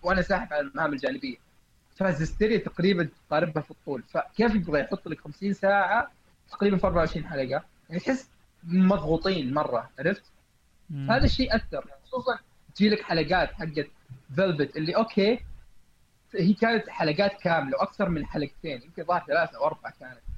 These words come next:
Speaker 1: فأخذت جزء كبير، يعني ظاهر نقدر نقول ربع موسم راح للدعاية اللعبة ثانية، إن أنت أصلًا already الحلقات اللي عندك ما تكفيك إنك تروي لي كل الأحداث اللي أنا أحتاج أعرفها في اللعبة، أو يعني في الأنمي.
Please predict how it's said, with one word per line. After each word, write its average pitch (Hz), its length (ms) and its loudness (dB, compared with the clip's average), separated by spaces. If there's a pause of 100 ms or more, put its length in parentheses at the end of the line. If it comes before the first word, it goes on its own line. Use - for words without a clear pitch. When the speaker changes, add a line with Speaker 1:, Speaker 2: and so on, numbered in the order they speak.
(300)
Speaker 1:
فأخذت 208 480 0
جزء 196 280 -2
كبير، 170 340 2
يعني 139 240 -2
ظاهر 196 400 0
نقدر 185 240 -2
نقول 185 280 2
ربع 175 240 -2
موسم 196 500 -2 (380)
راح 175 480 0 (380)
للدعاية 160 640 2
اللعبة 160 340 2
ثانية، 180 520 2 (460)
إن 190 220 0 (360)
أنت 180 220 -6
أصلًا 226 260 -2
already 220 260 2
الحلقات 180 500 0
اللي 180 140 -2
عندك 196 260 -2
ما 185 100 2
تكفيك 196 460 -4 (100)
إنك 170 240 -16 (480)
تروي 180 320 6
لي 170 100 4
كل 180 280 2
الأحداث 170 560 -2
اللي 160 180 -2
أنا 165 100 -6
أحتاج 165 440 -4
أعرفها 156 400 -6
في 120 60 -18
اللعبة، 131 320 -6 (340)
أو 160 420 2
يعني 147 420 0
في - 80 -14
الأنمي. 147 420 -2